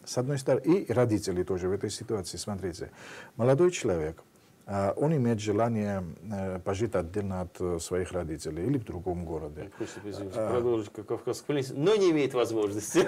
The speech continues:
Speaker 1: А вот как раз возможности, э, родители здесь принимают участие.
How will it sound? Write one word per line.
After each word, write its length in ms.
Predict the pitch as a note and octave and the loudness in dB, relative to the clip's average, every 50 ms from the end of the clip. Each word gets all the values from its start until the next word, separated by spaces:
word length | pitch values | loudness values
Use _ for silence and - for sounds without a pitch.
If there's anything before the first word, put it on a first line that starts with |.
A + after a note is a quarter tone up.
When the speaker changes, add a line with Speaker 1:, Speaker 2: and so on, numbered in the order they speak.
| - - - | 2 0 2
Speaker 1:
А 80 | - A2 | 4 4
вот 120 | B2+ C#3 - | 6 6 6
как 160 | E3+ C#3+ C3 | 4 4 6
раз 160 | C#3+ C#3 A#2+ | 4 4 4
возможности, 720 | C3 C3 B2+ A#2+ C#3 E3 F#3+ - F3+ D3 A#2 - - - A#2+ | 4 4 4 4 4 4 4 6 6 4 4 2 2 2 2
э, 400 | A2 G#2+ G#2 - B2 G#2+ G#2+ G#2+ | 4 4 4 2 2 0 2 2
родители 440 | A#2 A#2+ A#2 C#3+ D3 - B2 A2+ A2 | 4 4 2 2 2 2 2 2 2
здесь 200 | G2+ A2+ B2+ B2+ | 2 0 0 0
принимают 520 | - G#2+ G2+ G2 G2 G2 G2+ G#2 G#2 G2 G#2 | -2 -4 -4 -2 -2 -2 -2 -2 -2 -2 -2
участие. 600 | F#2+ - - E2+ D#2 - - - - C#3 F3 | -4 -4 -2 -4 -4 -4 -6 -4 -4 -4 -4